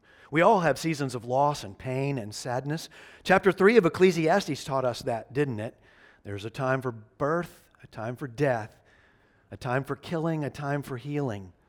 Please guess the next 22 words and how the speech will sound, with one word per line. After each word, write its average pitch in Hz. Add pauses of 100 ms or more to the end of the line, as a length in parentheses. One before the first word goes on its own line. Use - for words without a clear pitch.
(280)
And 110
it 117
went 131
on 127
and 104
on 123
and 110
on. 117
Remember 123
those 127
times? 151
<laughs> - (1800)
But 123
your 202
biggest 214
problem 165
is 160
that 151
you're 143
alienated 143
from 104
God. 107